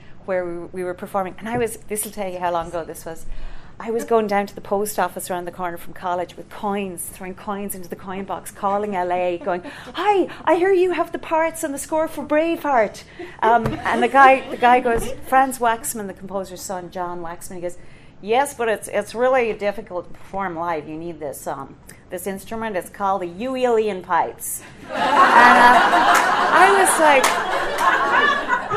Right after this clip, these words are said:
it's like, "Hang on, I know this score really well." "The what?" He goes, "The uilleann pipes." I said, "Do you mean the uilleann pipes?" And he goes,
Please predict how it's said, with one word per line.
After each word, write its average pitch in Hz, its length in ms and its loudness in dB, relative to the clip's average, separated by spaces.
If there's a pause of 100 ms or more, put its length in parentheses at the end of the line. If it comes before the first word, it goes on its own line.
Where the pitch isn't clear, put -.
it's - 80 -2
like, 381 260 6
"Hang 392 280 0
on, 339 100 4
I 359 120 4
know 359 200 2
this 277 200 -2
score 254 360 2
really 208 400 -2
well." 285 560 2
"The 240 240 -4
what?" 320 440 2 (160)
He 294 60 -12
goes, 269 160 -6 (200)
"The 247 200 -2
uilleann 320 380 2
pipes." 254 200 0
I 247 60 -6
said, 247 180 -8
"Do 294 100 -10
you 311 60 -4
mean 392 160 -4
the 330 100 -6
uilleann 311 400 -4
pipes?" 220 280 -4
And 202 80 -10
he 190 80 -2
goes, - 80 -8